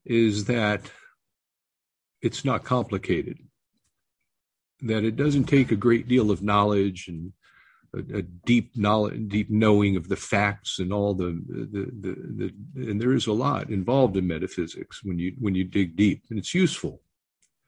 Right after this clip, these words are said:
So I wouldn't eliminate that. But in order to come in touch with what we are, what we truly are,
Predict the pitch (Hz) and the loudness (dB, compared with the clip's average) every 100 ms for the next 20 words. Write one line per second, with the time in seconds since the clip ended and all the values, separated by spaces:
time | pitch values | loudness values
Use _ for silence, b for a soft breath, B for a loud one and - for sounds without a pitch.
0 | _ _ - 110 107 113 104 95 101 135 | _ _ -12 -4 2 2 2 2 4 4
1 | 131 87 80 82 80 107 - _ _ _ | 2 0 -4 -8 -8 -10 -14 _ _ _
2 | _ _ _ _ _ _ _ - 113 123 | _ _ _ _ _ _ _ -2 2 4
3 | 139 170 165 147 - 135 131 123 117 113 | 6 6 6 4 4 4 6 6 2 0
4 | 117 - - - - 147 127 104 - 147 | -6 -14 -16 -16 -8 -2 0 -2 -2 -2
5 | 131 - 110 104 - 127 120 110 110 117 | -2 0 2 2 2 0 0 0 0 0
6 | 98 87 - 104 101 104 101 - 156 165 | 0 -4 -8 -8 -4 0 0 2 4 6
7 | 104 87 80 80 | 6 4 -2 -6